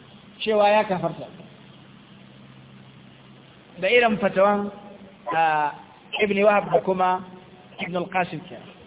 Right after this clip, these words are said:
To shi ma Yusuf ibn Tashfin din malami ne gaskiya. Ya kama shi, ya sa shi a kurkuku. Bai masa hukuncin,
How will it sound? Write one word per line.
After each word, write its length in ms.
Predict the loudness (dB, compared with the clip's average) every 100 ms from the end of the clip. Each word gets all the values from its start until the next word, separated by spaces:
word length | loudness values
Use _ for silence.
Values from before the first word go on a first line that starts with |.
| -20 -20 -20 -20 -20 -10
To 80 | -6
shi 140 | 0
ma 100 | 2
Yusuf 240 | 2 -2
ibn 160 | -6 -2
Tashfin 320 | -2 0 -4
din 160 | -2 2
malami 360 | 4 4 0
ne 80 | -4 -8
gaskiya. 300 | -14 -14 -16 -16 -20 -20 -20 -20 -20 -20 -20 -20 -20 -20 -4
Ya 120 | -2 2
kama 260 | 2 4 2
shi, 220 | 0 -6 -6 -18 -20 -20 -6
ya 160 | -4 0
sa 100 | 0
shi 120 | 2 0
a 80 |
kurkuku. 420 | -2 -6 -8 -14 -16 -18 -8
Bai 100 | -2
masa 200 | 0 0
hukuncin, 480 | 0 -2 -2 -4